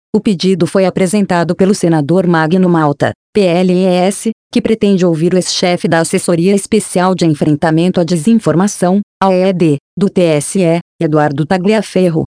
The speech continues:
o juiz auxiliar do gabinete do ministro Alexandre de Moraes,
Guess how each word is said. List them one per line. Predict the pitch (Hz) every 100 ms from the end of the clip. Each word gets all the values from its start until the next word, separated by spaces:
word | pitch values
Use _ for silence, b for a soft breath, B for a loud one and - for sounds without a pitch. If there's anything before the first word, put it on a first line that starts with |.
| _ 202
o |
juiz | 175 208 202 170
auxiliar | 165 - 196 170 185
do | 175
gabinete | 185 185 175 180 -
do | 180
ministro | 175 175 190 - 254
Alexandre | 220 208 - 170 160 175
de | 170
Moraes, | 202 208 165 175 175